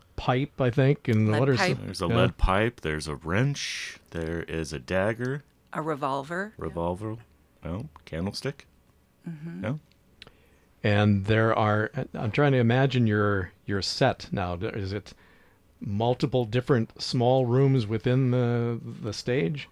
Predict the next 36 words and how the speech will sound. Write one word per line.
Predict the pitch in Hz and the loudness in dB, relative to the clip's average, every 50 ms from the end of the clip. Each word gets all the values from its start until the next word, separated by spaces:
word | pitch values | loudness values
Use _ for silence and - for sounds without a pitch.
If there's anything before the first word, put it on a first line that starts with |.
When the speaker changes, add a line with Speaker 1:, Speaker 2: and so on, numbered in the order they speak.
| _ - | _ -2
Speaker 3:
With | 104 110 - | -2 -2 -2
the | - 80 | -4 -8
space | - - - - 87 92 95 - - | -8 -6 -4 -2 0 0 -2 -2 -2
we | - 82 78 | -2 -2 -2
have, | - - 78 78 78 78 71 | -2 -4 -6 -4 -4 -4 -4
we | 78 78 78 | -4 -6 -6
have | 76 76 - - | -6 -8 -10 -10
to | - | -10
be | 73 78 71 | -8 -8 -6
very | 69 78 76 73 69 64 | -6 -6 -6 -6 -8 -8
creative. | - - - 71 69 69 67 71 73 78 85 90 - - - - - _ - - - | -10 -12 -10 -10 -10 -8 -8 -8 -6 -8 -8 -8 -10 -16 -20 -20 -20 _ -20 -14 -10
Um, | 67 67 67 65 62 62 64 65 - | -8 -8 -8 -8 -8 -10 -10 -10 -12
so | - - | -12 -10
we've | 73 71 69 - - | -10 -10 -10 -10 -10
got | - 73 71 71 73 - _ - - - - | -8 -6 -6 -6 -8 -10 _ -20 -20 -20 -20
four | - - 85 80 87 90 | -14 -10 -8 -8 -8 -8
or | |
five | - - 85 80 82 87 | -8 -8 -8 -6 -6 -6
different | 85 87 87 - 90 82 | -8 -10 -10 -8 -8 -8
entry | 85 87 - 107 104 | -8 -8 -8 -8 -8
doors, | 90 101 95 101 107 110 113 - - - 165 - - | -6 -6 -6 -6 -6 -8 -8 -8 -8 -8 -10 -8 -6
Speaker 2:
Mm-hmm. | - 208 185 170 185 | -4 -4 -4 -4 -4
Speaker 3:
and | 175 165 - - 76 76 73 139 139 139 98 67 67 67 67 67 65 - - - - - - _ | -6 -6 -6 -6 -4 -4 -4 -4 -4 -6 -6 -6 -8 -8 -8 -10 -10 -8 -6 -6 -6 -6 -6 _
two | - - - 92 92 92 90 90 85 | -8 -6 -4 -2 -2 -2 -2 -2 -2
of | 82 76 69 | -4 -4 -4
the | 80 80 82 | -4 -4 -2
actual | 82 80 - - - 80 73 | -2 -4 -4 -6 -8 -8 -6
walls | 69 73 76 76 80 82 82 71 71 | -6 -6 -6 -4 -4 -6 -8 -8 -10
actually | 71 73 - - 78 73 | -10 -10 -10 -10 -10 -10
rotate | 67 73 76 78 78 - - 90 87 95 104 - | -8 -6 -6 -6 -6 -8 -6 -6 -6 -6 -6 -8
into | 82 76 69 - 73 | -10 -10 -10 -10 -12
three | - - 87 87 82 | -12 -10 -8 -8 -8
different | 87 - 82 78 - | -8 -8 -10 -10 -12
positions | 78 71 76 82 - - 127 120 117 - - 98 101 | -12 -12 -10 -10 -6 -6 -6 -6 -6 -2 0 0 0
Speaker 1:
Okay. | - 117 110 110 123 143 156 - - - _ _ _ _ | 2 2 4 4 4 4 2 0 -4 -14 _ _ _ _
Speaker 3:
to | - - - 82 80 78 76 76 76 73 69 | -10 -6 -4 -2 -2 -2 -2 -4 -6 -6 -8